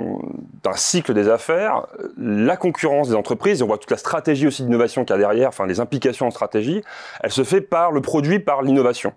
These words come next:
incrémentale ou non, plus ou moins, enfin généralement de plus en plus incrémentale.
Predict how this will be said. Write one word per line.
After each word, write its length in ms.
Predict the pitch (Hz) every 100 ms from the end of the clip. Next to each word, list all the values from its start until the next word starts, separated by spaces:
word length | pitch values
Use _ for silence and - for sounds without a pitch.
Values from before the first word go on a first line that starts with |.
| -
incrémentale 600 | 104 123 110 107 127 113
ou 40 |
non, 200 | 117 151
plus 200 | 165 110
ou 60 | 113
moins, 200 | 127 175
enfin 180 | - 95
généralement 380 | - 104 107 117
de 60 |
plus 160 | 107 127
en 80 | 113
plus 160 | 110
incrémentale. 560 | 113 - 107 107 170 196